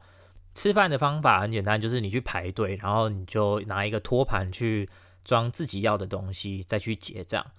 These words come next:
结账你可以用现金，或者是像我爸妈就会帮我把钱储值在那个学生证里面，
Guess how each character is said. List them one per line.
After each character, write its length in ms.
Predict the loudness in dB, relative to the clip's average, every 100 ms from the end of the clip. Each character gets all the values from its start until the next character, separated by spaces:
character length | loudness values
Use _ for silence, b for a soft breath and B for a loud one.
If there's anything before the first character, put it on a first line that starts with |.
| -20 0
结 140 | 2
账 180 | 4 2
你 80 | 0
可 140 | 0
以 100 | 2
用 280 | 2 2 0
现 300 | 2 4 2
金， 320 | -2 -2 -2
或 160 | 0 2
者 80 |
是 320 | 2 2 2 2
像 300 | 4 4 2
我 100 | 2
爸 220 | 4 4
妈 180 | 4 4
就 160 | 2
会 220 | 2 2
帮 380 | 2 0 0 -4
我 180 | -4 -4
把 420 | 0 0 0 -4 -6
钱 340 | -4 -2 -2
储 240 | -4 -2 -2
值 200 | -2 0
在 180 | 2
那 100 | 2
个 300 | 0 -2 -2
学 180 | -2 0
生 200 | 2 2
证 180 | 4 2
里 140 | 0 -6
面， 200 | -6